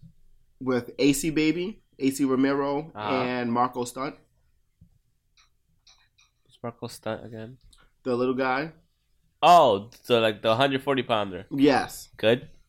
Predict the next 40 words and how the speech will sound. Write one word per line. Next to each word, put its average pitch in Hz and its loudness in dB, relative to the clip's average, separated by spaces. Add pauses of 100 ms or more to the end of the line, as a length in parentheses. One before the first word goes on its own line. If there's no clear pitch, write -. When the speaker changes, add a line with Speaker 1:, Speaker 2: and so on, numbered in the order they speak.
(320)
Speaker 2:
Great - -2
Speaker 1:
He's, 302 4
Speaker 2:
match. - -14 (320)
Speaker 1:
It 208 0
was 330 0
a 320 4
good 285 2
match. 233 2
Speaker 2:
Uh-huh, 98 -4
but, 95 -2
Speaker 1:
But 151 6
Speaker 2:
you 143 2
said, 110 4
"Oh 92 -4
my 98 -4
God." 92 -4
Speaker 1:
you 135 2
remember, 151 2
you 160 0
remember 160 4
A 139 -2
C 123 -8
Baby, 110 -6
right? 123 -6
Speaker 2:
Yeah. 107 -8 (1040)
Speaker 1:
Them 147 0
two 156 0
had 139 -2
a 120 -4
match. - -8 (640)
How 143 0
big 151 -2
was 151 -2
A 156 0
C 160 -2
Baby? 160 -2
Like, 131 -2
four 135 -2
hundred 139 -6
pounds? 160 -6